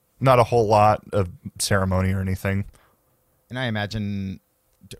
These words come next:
Speaker 2: well, do I know where I'm meant to meet Janor?
Speaker 1: Yeah, you have both the coordinates of the planet and the geo coordinates on the
Speaker 2: Okay.
Speaker 1: actual sphere.
Speaker 2: And those stand for geology coordinates?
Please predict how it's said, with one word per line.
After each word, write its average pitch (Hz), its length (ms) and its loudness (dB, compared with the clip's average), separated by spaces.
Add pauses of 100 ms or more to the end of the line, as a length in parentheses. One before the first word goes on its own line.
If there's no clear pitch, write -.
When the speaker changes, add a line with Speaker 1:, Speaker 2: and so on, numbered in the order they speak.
Speaker 2:
well, 101 420 -6
do 120 140 -4
I 107 160 -2
know 101 320 -2
where 104 280 -4
I'm 98 300 -6
meant 104 280 -8
to 101 340 -6
meet 110 260 -6
Janor? 120 540 -4
Speaker 1:
Yeah, 113 140 4
you 104 200 2
have 110 280 4
both 117 320 4
the 104 80 -6
coordinates 101 380 2
of 98 80 0
the 90 60 -2
planet 98 300 -2
and 92 180 0
the 82 60 -2
geo 92 280 0
coordinates 98 720 0
on 85 340 0
the 80 260 -2
Speaker 2:
Okay. - 100 -4
Speaker 1:
actual 82 320 -6
sphere. - 420 -8 (1600)
Speaker 2:
And 95 100 -8
those 98 140 -6
stand 92 280 -8
for 87 160 -10
geology 92 760 -8
coordinates? 98 640 -4